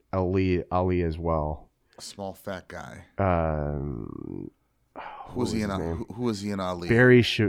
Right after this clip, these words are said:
Speaker 1: Barry, uh,
Speaker 2: Oh, the light-skinned dude, Barry Shabazz.
Speaker 1: Barry Shabazz, uh,
Speaker 2: something.
Speaker 1: Yeah. He's
Speaker 2: He
Speaker 1: like a friend of Michael Mann's and, like, uh,
Speaker 2: He played, he played Elijah Muhammad's son in Ali, Herbert.
Speaker 1: Yeah. Yeah, exactly.
Speaker 2: Mm-hmm.
Speaker 1: Sorry.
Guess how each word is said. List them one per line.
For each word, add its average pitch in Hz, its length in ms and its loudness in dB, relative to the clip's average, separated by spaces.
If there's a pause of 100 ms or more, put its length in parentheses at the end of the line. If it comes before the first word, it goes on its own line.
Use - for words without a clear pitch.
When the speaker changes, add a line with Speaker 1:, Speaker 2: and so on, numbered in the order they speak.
(120)
Speaker 1:
Barry, 113 720 6
uh, 95 200 8
Speaker 2:
Oh, 92 120 8
the 90 60 4
light-skinned 120 360 4
dude, 95 220 -8
Barry 110 320 2
Shabazz. 98 760 -2
Speaker 1:
Barry 113 220 8
Shabazz, 90 720 0
uh, 80 80 -8
Speaker 2:
something. 82 640 -4
Speaker 1:
Yeah. 95 440 4 (320)
He's 147 140 8
Speaker 2:
He 185 40 12
Speaker 1:
like 156 80 10
a 135 60 8
friend 127 280 8
of 113 80 6
Michael 98 320 4
Mann's 95 380 4
and, 90 140 2
like, 85 320 -2 (100)
uh, 85 260 0 (200)
Speaker 2:
He 104 200 -10
played, 107 300 -2
he 113 120 -4
played 110 200 0
Elijah 101 360 0
Muhammad's 95 420 -2
son 95 300 -2
in 87 100 -8
Ali, 82 280 -6
Herbert. 82 460 -4 (600)
Speaker 1:
Yeah. 87 340 2 (240)
Yeah, 107 240 6
exactly. 92 540 0
Speaker 2:
Mm-hmm. 73 80 -8
Speaker 1:
Sorry. 76 300 -2